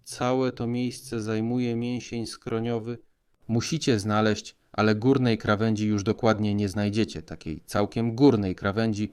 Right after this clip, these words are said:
No, mniej więcej w tej części się ona znajduje, o tutaj. I całą tą część najpierw też trzeba zobaczyć, jak tam porusza się skóra. Przesuńcie ją,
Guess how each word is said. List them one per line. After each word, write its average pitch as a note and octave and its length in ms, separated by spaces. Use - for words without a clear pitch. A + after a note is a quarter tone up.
No, B2 320
mniej A#2 300
więcej B2+ 680
w - 100
tej A2 160
części A#2+ 420
się - 180
ona A2 200
znajduje, A2+ 500
o - 100
tutaj. E2+ 400
I A2+ 100
całą D3+ 400
tą A2+ 220
część C3 520
najpierw B2+ 560
też - 280
trzeba G2 360
zobaczyć, G2+ 720
jak G#2 180
tam G#2 200
porusza A2 420
się G#2+ 280
skóra. B2+ 460
Przesuńcie A2+ 760
ją, E2 200